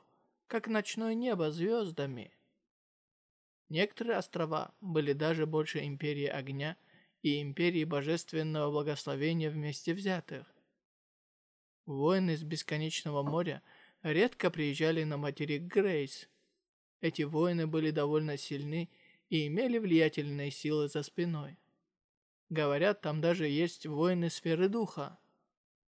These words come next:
В этот день у Туманного павильона было множество посетителей. За прилавком стоял Кулоу. Он был первого неба Сферы Нирваны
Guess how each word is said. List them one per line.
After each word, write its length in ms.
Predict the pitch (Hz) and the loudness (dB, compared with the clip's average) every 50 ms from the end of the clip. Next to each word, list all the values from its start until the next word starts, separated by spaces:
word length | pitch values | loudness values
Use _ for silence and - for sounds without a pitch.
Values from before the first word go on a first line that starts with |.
| _ _ _ _ _ _ _ _ _ _ _ _ _ _ _ _ _ _ _ | _ _ _ _ _ _ _ _ _ _ _ _ _ _ _ _ _ _ _
В 180 | - 151 143 143 | -10 -6 0 2
этот 360 | 160 208 214 233 233 226 190 | 2 2 4 2 0 0 2
день 320 | 170 165 147 135 113 160 - _ _ _ | 0 2 0 0 -2 -6 -14 _ _ _
у 100 | _ - | _ -2
Туманного 520 | - - 160 165 165 156 160 165 165 151 143 | 0 0 2 2 2 2 2 2 2 2 0
павильона 600 | 160 - 151 143 143 135 143 160 180 180 180 170 | 0 -2 -2 -2 0 0 0 2 2 2 0 0
было 260 | 170 180 160 160 156 | 0 2 2 2 0
множество 540 | 147 147 147 147 143 139 139 135 - - 147 | 0 -2 -2 -2 -2 -2 -2 -8 -6 -8 -4
посетителей. 880 | - 160 151 - 214 208 - - 214 185 - 156 147 147 123 101 - _ _ _ _ _ _ _ _ _ _ _ _ _ _ _ _ _ _ _ _ _ _ _ _ _ _ _ _ | -2 -2 -2 -2 -4 -6 -4 -4 -4 -4 -4 -6 -6 -6 -8 -12 -14 _ _ _ _ _ _ _ _ _ _ _ _ _ _ _ _ _ _ _ _ _ _ _ _ _ _ _ _
За 240 | 170 165 160 160 | -2 2 2 0
прилавком 720 | 151 - - 156 151 147 170 190 185 - - 196 185 185 | 0 0 -2 0 2 4 2 2 0 -2 -2 -2 -2 -2
стоял 400 | 170 - - 170 165 160 160 160 | -2 -2 -2 0 2 2 2 0
Кулоу. 640 | 156 - - 233 240 240 226 190 160 147 110 98 - _ _ _ _ _ _ _ _ _ _ _ _ | -2 -2 -2 -2 0 2 2 2 2 0 -2 -6 -8 _ _ _ _ _ _ _ _ _ _ _ _
Он 300 | - 160 180 202 208 202 | 2 4 4 4 4 6
был 160 | 190 196 185 | 6 6 6
первого 500 | 185 - 160 165 165 160 151 151 147 147 | 6 2 2 2 2 4 2 0 0 0
неба 360 | 143 151 151 151 156 160 151 147 | 0 -2 -2 0 0 0 0 -2
Сферы 360 | - - - 160 151 147 143 | -2 -4 -2 -2 -2 -2 -2
Нирваны 640 | 143 147 160 170 190 208 196 185 160 143 127 - | -2 -2 -2 -2 0 -2 -2 -2 -2 -4 -6 -8